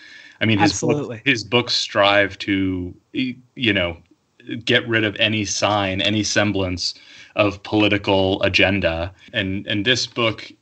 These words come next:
Speaker 1: is, uh, definitely takes him to task for, uh, b-, it both celebrates some of the things he does well, but it also takes him to task for some of the things that he is,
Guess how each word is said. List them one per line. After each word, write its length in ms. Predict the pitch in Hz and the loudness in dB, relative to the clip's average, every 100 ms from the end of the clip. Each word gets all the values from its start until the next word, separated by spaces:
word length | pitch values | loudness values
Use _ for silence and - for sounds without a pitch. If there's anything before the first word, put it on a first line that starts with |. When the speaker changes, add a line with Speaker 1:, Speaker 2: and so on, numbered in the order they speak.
| - | 0
Speaker 1:
is, 720 | 107 101 98 95 92 - - - _ _ | 4 6 4 2 -2 -4 -6 -10 _ _
uh, 320 | 104 95 101 | -2 0 0
definitely 400 | 120 131 131 131 | 0 0 2 2
takes 320 | 110 131 117 - | 2 -2 -2 -2
him 100 | 101 | -2
to 80 | 90 | -2
task 640 | - 90 87 85 - - - | 0 0 0 -2 -6 -8 -18
for, 880 | - - 95 92 92 90 87 87 - _ | -10 -4 0 2 2 2 0 -2 -8 _
uh, 300 | 107 92 90 - - _ _ - | 0 2 0 -2 -14 _ _ -10
b-, 640 | 120 107 120 175 156 160 | -10 -6 -4 2 4 4
it 80 | 160 | 4
both 160 | 180 | 2
celebrates 500 | - - 143 139 123 | 2 2 2 2 0
some 140 | - 120 | 0 0
of 40 | |
the 60 | 107 | 2
things 160 | 107 101 | 0 0
he 60 | |
does 220 | 101 92 | 0 0
well, 320 | 98 95 95 92 | 2 4 6 4
but 120 | 95 | 2
it 40 | |
also 320 | 104 110 101 | 2 2 0
takes 260 | 92 98 92 | 0 -2 -2
him 80 | 90 | -2
to 60 | |
task 240 | 92 90 - | 0 0 0
for 80 | 92 | -4
some 200 | 101 95 | 0 0
of 80 | |
the 60 | 87 | 0
things 300 | 92 90 82 | 0 0 -2
that 140 | 95 | -4
he 180 | 90 92 | 2 4
is, 320 | 87 85 80 | 4 2 0